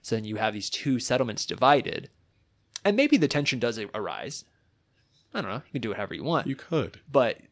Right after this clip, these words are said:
Speaker 1: that, that transition phra-, phase would be so interesting.
Speaker 2: I'm immediately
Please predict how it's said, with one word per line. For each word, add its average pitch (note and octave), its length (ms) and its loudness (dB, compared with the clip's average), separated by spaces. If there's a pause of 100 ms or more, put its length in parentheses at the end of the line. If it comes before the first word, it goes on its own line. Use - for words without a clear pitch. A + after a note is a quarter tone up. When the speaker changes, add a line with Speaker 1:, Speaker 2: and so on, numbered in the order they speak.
Speaker 1:
that, A#2+ 280 -4 (200)
that - 200 -4
transition A#2 760 2
phra-, - 300 -4
phase G#2 220 -2
would G2+ 80 -12
be F#2 100 -10
so - 160 -8
interesting. - 460 -12 (260)
Speaker 2:
I'm A#2 160 2
immediately A#2+ 1200 -2